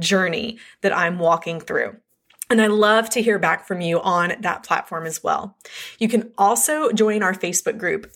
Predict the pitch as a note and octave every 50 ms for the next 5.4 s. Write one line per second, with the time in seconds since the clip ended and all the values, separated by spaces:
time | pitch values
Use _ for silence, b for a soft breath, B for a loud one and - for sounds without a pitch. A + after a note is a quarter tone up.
0 | _ _ _ - - - G#3+ A#3 A#3 - - - A3+ F#3 F3 F3 F3 - - E3+
1 | F#3 G#3+ A3+ A3+ C#4 C#4+ C#4 C#4+ D4+ - G3+ G3+ - F#3+ E3+ E3 D#3+ D#3+ D#3+ D#3
2 | - - - - G3 F#3+ G3+ G#3+ A3+ A3+ A3+ A3 A3 A3 F#3+ F3+ E3+ E3 E3 E3+
3 | E3 B B B B B G3+ G#3+ G3+ G#3+ G#3 A3+ G#3+ G3 F#3+ F3 - - F#3+ F3+
4 | - - D4+ D#4 D#4 - - C#4+ C#4+ B3 - A3 A3+ - F#3+ F#3 F#3 F#3 - -
5 | F#3+ F3+ F3 F3 E3 G3 F#3+